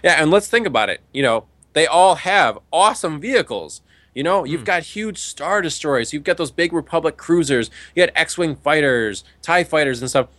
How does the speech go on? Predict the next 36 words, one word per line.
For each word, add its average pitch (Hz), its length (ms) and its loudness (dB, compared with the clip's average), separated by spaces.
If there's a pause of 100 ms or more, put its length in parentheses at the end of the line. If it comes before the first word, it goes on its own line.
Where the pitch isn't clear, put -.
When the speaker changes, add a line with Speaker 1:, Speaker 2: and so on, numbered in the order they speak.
(140)
Speaker 1:
You 180 60 -8
have - 40 -4
some 196 140 0
amazing 175 360 4
ships. 175 340 -4
How 151 120 0
come 170 160 -2
they 165 80 4
don't 147 160 -2
ever, 139 360 2
in 117 140 -6
the 120 60 -6
prequels, 123 280 -6
they 110 100 0
don't, 120 180 2
they 123 80 2
don't 131 120 0
ever, 123 200 2
like, 101 220 -2
meet 131 180 -2
head-to-head 127 460 0
and 101 100 -6
go, 78 60 -10 (100)
"Ja, 123 80 2
ah, 101 160 2
ah, 110 500 0
ah." 117 120 0 (240)
The 156 80 -2
Republic 190 360 2
is 143 120 -4
always 143 160 2
just 131 80 -6
like, 107 160 -4
"Send 180 220 0
some 143 120 -4
Jedi. 107 380 2